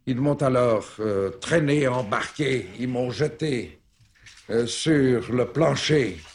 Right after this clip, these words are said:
de la voiture. Un homme s'est accroupi sur moi avec une arme dans la nuque et la voiture a démarré.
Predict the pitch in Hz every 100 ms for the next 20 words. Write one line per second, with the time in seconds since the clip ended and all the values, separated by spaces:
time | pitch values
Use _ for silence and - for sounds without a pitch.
0 | - - - - - - 123 120 110 -
1 | 175 202 220 - - - - - - -
2 | - - - - - - - - - -
3 | - - - - 156 170 127 165 - 147
4 | - 151 180 147 151 117 131 151 185 -
5 | - - - _ - - - _ _ -
6 | 113 139 156 160 156 127 117 104 92 -
7 | - 107 123 104 104 202 220 - - -
8 | - - - _ - - - - - 110
9 | 107 110 - 143 151 151 147 - - 113
10 | 117 113 101 104 170 190 -